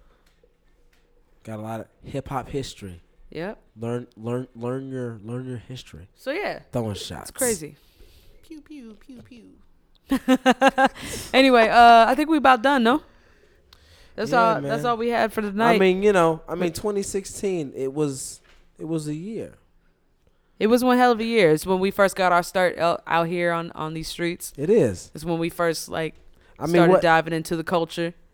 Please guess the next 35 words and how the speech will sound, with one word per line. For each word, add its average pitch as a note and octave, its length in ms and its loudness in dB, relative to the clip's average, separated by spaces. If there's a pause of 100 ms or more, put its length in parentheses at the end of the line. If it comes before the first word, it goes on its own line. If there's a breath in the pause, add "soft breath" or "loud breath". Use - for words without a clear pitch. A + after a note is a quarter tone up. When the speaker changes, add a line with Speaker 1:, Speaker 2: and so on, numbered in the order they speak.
(180)
Speaker 1:
Yeah, F#3+ 260 0
I D3 40 2
mean, D3+ 200 -2
you D#3 80 -2
know D3+ 80 0
Speaker 2:
And D3 80 2
Speaker 1:
what? D#3+ 140 4
Speaker 2:
putting G#3+ 180 4
our F#3 140 8
mark F#3+ 320 4
on E3+ 80 -6
the D#3+ 60 -10
culture, D#3+ 280 0
actually, D#3 300 0
'cause D#3 160 -4
we've D#3 100 -8
been D#3 120 -6
diving D3+ 300 2
in D3 300 -4
for - 160 -2
a C#3+ 60 2
while, D3+ 260 4
but D3 200 0
it's - 240 -14
the - 180 -16
first E3 260 0
time D#3+ 140 -4
we D#3+ 80 -6
put D#3+ 180 -2
our D#3 80 2
mark D#3 220 -2
on D#3 80 -8
the D#3+ 40 -10
culture, D#3+ 300 -4
right? D#3+ 260 0